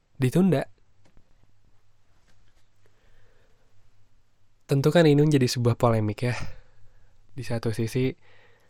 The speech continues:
orang-orang ingin terus berdedikasi, terus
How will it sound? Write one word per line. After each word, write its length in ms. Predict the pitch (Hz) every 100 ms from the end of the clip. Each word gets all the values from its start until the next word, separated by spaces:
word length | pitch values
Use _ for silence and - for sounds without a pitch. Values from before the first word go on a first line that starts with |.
| _ - - - _ - - - - - - - - -
orang-orang 800 | 120 113 113 113 113 113 117 123 - - - - - - - -
ingin 320 | 117 110 110
terus 560 | 117 117 117 - - -
berdedikasi, 960 | 113 117 113 113 110 110 - 120 117
terus 560 | - 107 107 110 -